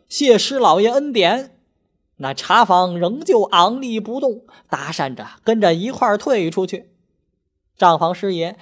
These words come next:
眼望着他们出去了，心上甚是觉得没趣儿。幸亏到了次日，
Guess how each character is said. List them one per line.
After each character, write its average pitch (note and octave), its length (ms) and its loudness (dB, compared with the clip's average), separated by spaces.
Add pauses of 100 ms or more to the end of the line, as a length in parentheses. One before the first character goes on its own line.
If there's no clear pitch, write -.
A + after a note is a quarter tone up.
(140)
眼 F3+ 320 2
望 A#3+ 200 2
着 G#3+ 80 -2
他 A#3+ 160 -4
们 A3+ 160 -2
出 C4+ 220 -8
去 A3+ 180 -6
了， G#3 180 -10 (260)
心 D3 260 -8
上 B2+ 320 -4
甚 F4 420 -4
是 D#3 240 -4
觉 D3+ 220 0
得 D#3+ 100 0
没 D#3 300 -4
趣 C#4 140 -8
儿。 A3+ 240 -10 (920)
幸 F3+ 320 -4
亏 G3 220 2
到 F#3+ 220 2
了 F#3 120 0
次 G3 320 0
日， F#3+ 220 -8